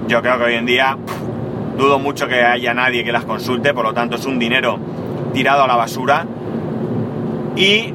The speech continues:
eh, lo que queda ahí intermedio, que también llama la atención, son las cabinas telefónicas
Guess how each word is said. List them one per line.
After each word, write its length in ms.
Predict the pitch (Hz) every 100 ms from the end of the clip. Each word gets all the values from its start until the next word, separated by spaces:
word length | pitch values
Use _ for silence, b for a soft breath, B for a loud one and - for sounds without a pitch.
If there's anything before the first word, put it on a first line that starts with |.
| -
eh, 1080 | 156 139 135 127 127 120 120 117 113 113 117
lo 160 | 135
que 120 | 143 143
queda 180 | 190
ahí 140 | 208 202
intermedio, 840 | 180 170 156 170 185 170 185 117
que 260 | 139 127 123
también 340 | 123 127 151
llama 200 | 147 147
la 80 | 147
atención, 460 | 156 170 180 196 196 202 - - - - - - - - - - - - - -
son 120 | 151
las 120 | 170
cabinas 380 | 143 135 156 156
telefónicas 720 | 151 151 165 170 165 165 165